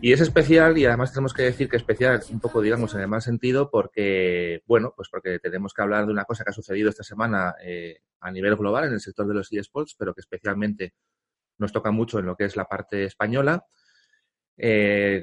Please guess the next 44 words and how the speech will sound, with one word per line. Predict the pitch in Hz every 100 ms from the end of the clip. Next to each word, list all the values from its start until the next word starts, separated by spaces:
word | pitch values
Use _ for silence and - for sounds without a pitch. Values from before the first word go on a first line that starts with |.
| 95
supongo | - 107 107
que |
lo | 104
habréis | 104 101
visto | 104 107
ya, | 113
porque | 127 113 92
al |
final | 95 95 101
cuando | 92 90
uno | 95
ve | 95
el | 92
título | 98 101 95
del | 92
podcast | - 104 107 98 -
y |
demás | 95 104 107
ya |
sabe | 95 101 104
un |
poco | 104 101
de | 98 98
qué |
va, | 107 131 131
pero | 117 90
bueno, | 101 95 80 -
eh, | 92 85 85 85
vamos | 92 95 98
a |
hablar | 98 95
de | 98
S | 98 113
L, | 127 143 101
vamos | 95 92
a | 92
hablar | 95 98
de |
lo | 85 87
que |
ha | 90
ocurrido | 95 92 113 113 120
esta | 110 92
semana | - 117 127 147